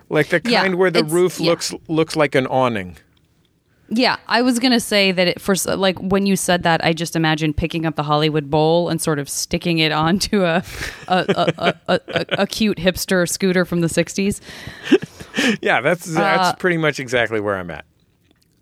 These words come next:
Speaker 2: I went ahead and called it a roof scooter, so that
Speaker 1: Cool.
Speaker 2: just implies that you're scooting along roofs, but whatever. Um,
Speaker 1: It's fine.
Speaker 2: and then two more.
Speaker 1: Uh, roller skates,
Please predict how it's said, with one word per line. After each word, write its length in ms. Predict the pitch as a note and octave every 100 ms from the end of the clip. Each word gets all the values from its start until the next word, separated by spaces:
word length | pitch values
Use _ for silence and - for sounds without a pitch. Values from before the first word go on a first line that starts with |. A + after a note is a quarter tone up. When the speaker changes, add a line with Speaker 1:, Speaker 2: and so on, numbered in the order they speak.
| -
Speaker 2:
I 140 | B3+
went 240 | A#3 C#4+
ahead 180 | D4+ D4
and 120 | D4
called 260 | B3+ G3+ G#3+
it 80 | A3+
a 40 |
roof 320 | G#3 G#3 A3 -
scooter, 560 | - G3 F3 E3+ G#3+ -
so 720 | - - D#3 D#3+ D#3+ E3 E3
that 200 | E3 E3+
Speaker 1:
Cool. 80 | G3+
Speaker 2:
just 280 | G3 -
implies 460 | F3+ E3+ E3 D#3 D#3+
that 100 | E3+
you're 140 | F3
scooting 320 | E3 - F3+ E3+
along 260 | D#3+ D#3
roofs, 340 | D3+ D3+ - -
but 280 | D#3+ D#3
whatever. 460 | E3+ E3 D3 E3+ G3+ -
Um, 200 | F3+ E3+ E3+
Speaker 1:
It's 80 |
fine. 200 | E3+ F3 E3
Speaker 2:
and 100 | E3
then 80 |
two 140 | E3 E3
more. 240 | D#3+ E3 - - _ _ _ _ _ _ -
Speaker 1:
Uh, 600 | D#3 C#3 C3+ C3+ C3 C3 - _ - - _ _ _
roller 500 | D3 B2 E3+ F#3 F#3
skates, 720 | F3 - F3+ F3 F#3+ - -